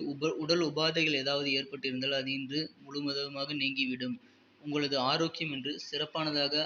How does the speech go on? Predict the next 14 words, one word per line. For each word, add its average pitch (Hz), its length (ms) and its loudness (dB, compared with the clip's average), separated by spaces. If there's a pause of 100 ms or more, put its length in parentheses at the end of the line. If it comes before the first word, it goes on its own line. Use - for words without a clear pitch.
(100)
அமைந்துள்ளது. 131 640 -2 (1200)
ஊரடங்கு 170 500 6
காலத்தில் 147 500 4
நீங்கள் 143 420 2
பயணம் 160 380 4
எதுவும் 160 240 2
மேற்கொள்ளாவிட்டாலும் 143 1000 2 (840)
சில 147 200 0
முக்கியமான 160 540 4 (180)
தவிர்க்க 160 400 0
முடியாத 156 380 4
பயணங்கள் 147 420 2
மேற்கொள்ளும் 139 440 0
பொழுது 131 280 0